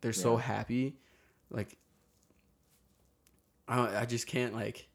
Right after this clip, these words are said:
Speaker 1: wrap my mind around people not wanting to have them.
Speaker 2: Yeah.
Speaker 1: You know? And, like, people putting them up for adoption, like, not wanting them, having them be there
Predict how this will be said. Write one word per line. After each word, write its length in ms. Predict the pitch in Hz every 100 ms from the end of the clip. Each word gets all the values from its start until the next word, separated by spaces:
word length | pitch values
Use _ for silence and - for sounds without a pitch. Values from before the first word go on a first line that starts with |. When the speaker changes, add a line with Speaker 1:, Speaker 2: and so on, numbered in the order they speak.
| _ _ _ _ _ _ _ _ _ -
Speaker 1:
wrap 320 | 113 117 110
my 120 | 113
mind 300 | 107 104 113
around 380 | 107 101 104 101 - - _
people 280 | - 113 110
not 200 | 98 95
wanting 360 | 101 101 110 - _ _ _ _
to 80 | -
have 320 | 131 123 104
them. 260 | 104 107 131 - _ _ _ _ _ _
Speaker 2:
Yeah. 160 | - 87 85 - _ -
Speaker 1:
You 120 | 98
know? 240 | 98 101 107 - -
And, 100 | 107
like, 160 | 104 -
people 240 | 117 107
putting 300 | - 110 107
them 180 | 101 101
up 140 | 98
for 140 | - 107
adoption, 500 | 107 - - - 50
like, 200 | - - _ _ _ _ _ _ _ - _ _ -
not 420 | 120 110 107 -
wanting 360 | 107 104 104 104
them, 200 | 107 104
having 320 | 117 107 110
them 160 | 107 101
be 180 | 104
there 280 | 107 107 107